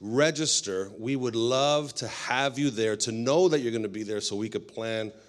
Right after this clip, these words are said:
accordingly. And so I hope you, uh, recognize how important we think this weekend is, that we would take time on Resurrection Sunday to announce it, to ask you to prioritize it. Um, we, we believe this weekend is gonna be a very significant weekend for our church, and so we hope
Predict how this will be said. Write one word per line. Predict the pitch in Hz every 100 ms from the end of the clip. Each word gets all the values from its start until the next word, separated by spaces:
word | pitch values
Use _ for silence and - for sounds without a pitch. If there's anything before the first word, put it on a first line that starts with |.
| - -
accordingly. | 101 - 120 110 101 98
And | 98
so | - 139 120 107 - -
I | - 123
hope | 156 196 196
you, | 160 156 143 143 110
uh, | 123 117
recognize | 120 143 151 139 139 127
how | - 139 160
important | 156 156 180 185 135 -
we | 113 135
think | - 156 143
this | 147 139
weekend | 135 143 143 135 131
is, | 147 123 113 107 - - -
that | 120 117
we | 123
would | 139 135
take | - 139 135
time | - 135 131 120 113
on | 127 147 139
Resurrection | 120 139 147 151 139 139 127
Sunday | 117 135 120 107 101
to | 98 113
announce | 107 123 131 123
it, | 123
to | 117
ask | 101 113 -
you | 120
to |
prioritize | 92 113 110 113 - 113 104
it. | 104 104 - - - -
Um, | 107 104 104
we, | 113 113 120 113 120
we | 139
believe | 135 139 127
this | 127
weekend | 131 127 123 113
is |
gonna | 110 107
be | 110
a | 104
very | 98 123 123
significant | - 117 101 120 117 117 107 95
weekend | 107 104 95
for | - 101
our | 95
church, | - 127 123 -
and | 101
so | - 107
we | 104 98
hope | - 135 139 135